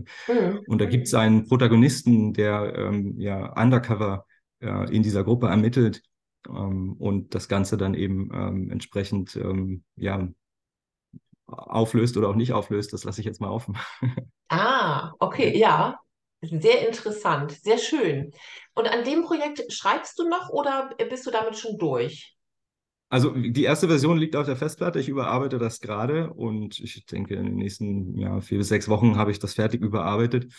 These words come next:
Speaker 2: und
Speaker 1: Ah,
Speaker 2: dann
Speaker 1: okay.
Speaker 2: muss ich überlegen, wie ich, äh, weitermache und, ähm, ja.
Speaker 1: Ja.
Speaker 2: Genau. Das ist dann der Plan, eben auch Agenturen anzuschreiben.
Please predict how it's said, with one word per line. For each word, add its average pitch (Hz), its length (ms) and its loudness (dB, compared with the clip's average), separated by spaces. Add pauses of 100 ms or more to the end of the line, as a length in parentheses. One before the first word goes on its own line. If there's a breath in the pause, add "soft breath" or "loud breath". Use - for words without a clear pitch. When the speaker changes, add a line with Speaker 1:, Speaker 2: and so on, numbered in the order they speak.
(460 loud breath)
Speaker 2:
und 113 120 -2
Speaker 1:
Ah, 151 100 0
Speaker 2:
dann 98 160 -2
Speaker 1:
okay. - 260 -6
Speaker 2:
muss 101 360 -6
ich 92 100 -8
überlegen, 95 520 2
wie 98 160 -2
ich, - 240 -8
äh, - 80 -8
weitermache 101 1400 0
und, 95 560 -4
ähm, 92 440 -4
ja. - 260 -6 (640)
Speaker 1:
Ja. 175 480 -8 (680)
Speaker 2:
Genau. 87 300 -4 (420)
Das - 160 -12
ist - 120 -8
dann 90 260 0
der 90 140 -2
Plan, 98 320 2
eben 90 200 2
auch 90 120 0
Agenturen 90 440 -2
anzuschreiben. 90 600 -6